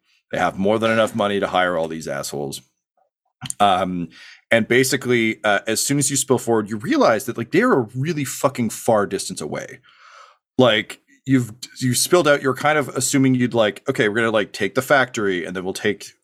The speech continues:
the staging area, and then we'll, we'll figure out what's up there."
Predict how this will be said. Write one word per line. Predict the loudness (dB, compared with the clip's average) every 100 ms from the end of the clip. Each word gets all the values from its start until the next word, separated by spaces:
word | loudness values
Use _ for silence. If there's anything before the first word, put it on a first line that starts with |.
| -6
the |
staging | 2 2 2 -2
area, | 0 0 0 -2
and |
then | -2 -2
we'll, | -2 -2
we'll | -4
figure | -2 0 0
out | 0
what's | -2 -6 -2
up | -6 -4
there." | -4 -2 -4